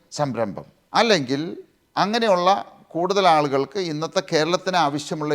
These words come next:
രീതിയിൽ തൊഴിൽ കൊടുക്കുന്ന, യുവാക്കൾക്ക്, യുവതികൾക്ക് തൊഴിൽ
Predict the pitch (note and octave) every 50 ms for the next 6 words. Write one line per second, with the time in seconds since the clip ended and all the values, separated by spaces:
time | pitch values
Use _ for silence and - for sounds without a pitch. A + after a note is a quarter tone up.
0 | C#3 C3+ B2+ B2 A2+ A#2+ A#2 A#2+ A#2+ B2+ - - - C#3+ C#3+ D#3 F3 F#3+ F3+ D#3+
1 | C#3+ C3 - - A2+ G#2 F#2 - - - A#2 A#2 B2+ C#3+ D3 D3+ D3+ - D#3+ C#3+
2 | C#3+ C#3+ - F#3 G3+ - _ _ _ - D#3 B2 B2+ D3 C#3 D3 C3+ D3 C#3 C3+
3 | C#3 - - - - - B2 B2 C#3 D3+